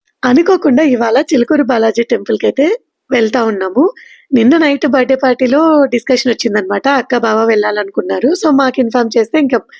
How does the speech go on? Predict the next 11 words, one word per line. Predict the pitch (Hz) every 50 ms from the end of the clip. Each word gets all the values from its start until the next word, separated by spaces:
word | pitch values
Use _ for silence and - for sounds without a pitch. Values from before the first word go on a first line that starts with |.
| - - - - _ _ _ _ -
పిల్లలిద్దరిని | 240 208 208 220 233 240 247 254 247 254
స్కూల్ | 247 - - 254 233 233
కి | 247 214
పంపించాకనే | 240 220 214 226 226 - 247 220 214 - 214 220
కాబట్టి | 214 214 202 190 214 208 - 269
no | 247 233
problem | 214 208 - 233 214 208 196 202 196 190
లే | 202 208
అనేసి | 202 190 190 202 196 - 320 330 381 - - _ _ _ _ _ _ _ _ _ _ _ - -
ఓకే | 285 269 269 269 294
అనుకున్నాము. | 269 254 220 220 214 - 220 190 202 196 185 208 277 349 -